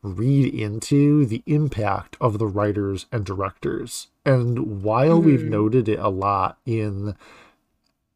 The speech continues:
Speaker 1: in, during Avatar, like, episode to episode, I feel like there was a really big tonal shift depending on who the writer and director was.
Speaker 2: Yeah.
Speaker 1: And while it's true with Legend of Korra as well,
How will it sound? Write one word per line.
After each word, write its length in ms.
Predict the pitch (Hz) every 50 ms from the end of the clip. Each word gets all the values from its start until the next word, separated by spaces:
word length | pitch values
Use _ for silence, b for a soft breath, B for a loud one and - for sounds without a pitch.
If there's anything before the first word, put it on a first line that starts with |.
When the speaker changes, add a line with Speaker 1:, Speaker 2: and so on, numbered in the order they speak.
| _ _ -
Speaker 1:
in, 300 | - 135 120 117 117 113
during 300 | 92 117 117 113 101 104
Avatar, 640 | - 85 92 95 127 - - 139 139 143 147 156 156
like, 260 | 139 117 107 - - -
episode 400 | 135 - - - - 165 147 131
to 160 | - - -
episode, 460 | 117 - - 117 - - 110 107 107 110
I 40 | 107
feel 140 | - 120
like 120 | 113 - -
there 100 | 135 117
was 140 | 110 98 101
a 40 |
really 240 | 104 110 123 127 120
big 400 | 107 92 85 123 117 107 101 95
tonal 360 | - - 117 113 104 104 98
shift 640 | - - - - 113 104 - - - - - - - b b b b b b b
depending 420 | - 131 - 135 123 113 120 104
on 180 | 110 107 104 104
who 120 | - 123 120
the 80 | 117
writer 280 | 107 110 110 104 107 101
and 80 | 98 90
director 360 | 98 98 98 - - - 95
was. 440 | - - - - - - - - _ _ _ _ _ _ _ _ _ _ _ _ _ _ _ - - B B B B
Speaker 2:
Yeah. 220 | B 320 - - - 151 -
Speaker 1:
And 160 | 160 147 131
while 280 | 143 147 160 190 214 214
it's 200 | 269 254 - -
true 960 | - - - - - - 120 117 113 117 123 135 143 156 156 165 170 190 - -
with 640 | 131 110 104 117 113 113 113 113 104 - - - -
Legend 440 | 180 120 120 117 113 104 131 127 120
of 120 | 107 -
Korra 440 | - 113 113 110 110 107 107 107 - -
as 200 | 147 117 101 90
well, 640 | 107 95 104 95 95 98 104 127 147 156 185 202